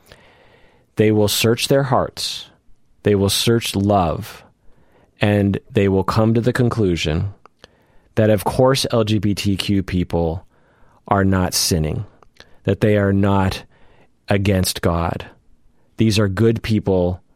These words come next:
living good lives, doing good things, raising good children, contributing to society.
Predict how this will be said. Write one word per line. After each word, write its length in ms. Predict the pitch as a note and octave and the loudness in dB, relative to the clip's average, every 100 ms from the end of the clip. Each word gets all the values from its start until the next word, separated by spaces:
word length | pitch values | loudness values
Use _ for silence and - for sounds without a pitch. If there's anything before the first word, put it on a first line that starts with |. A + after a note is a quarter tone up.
| - | -4
living 420 | G2 F#2 F#2 F#2 | -2 0 0 0
good 260 | F2 G#2 G2+ | 0 2 2
lives, 640 | F#2+ F2 D#2+ E2 A2 - - _ _ - | 0 0 -2 -2 -6 -12 -18 _ _ -6
doing 340 | G#2+ F#2+ F2+ F2 | 0 2 0 2
good 280 | G#2+ G#2 | 0 0
things, 680 | - G#2 F2 D#2+ F#2+ - - _ _ _ - | -2 -2 0 -2 -4 -8 -14 _ _ _ -2
raising 440 | G2+ G2 F#2+ F#2 | 0 2 0 0
good 220 | F2 G#2 | 0 0
children, 640 | G#2+ - G2 E2 F#2+ G2 G#2 - _ _ _ _ | 0 0 -2 -2 -4 -4 -6 -12 _ _ _ _
contributing 640 | - F#2+ - A2 G2+ G2+ G2 | -2 -2 0 0 2 2 0
to 120 | G2+ | 0
society. 840 | F#2 F#2+ - F#2 E2 F2+ G2+ G#2+ | -2 -2 -2 -2 -2 -2 -4 -6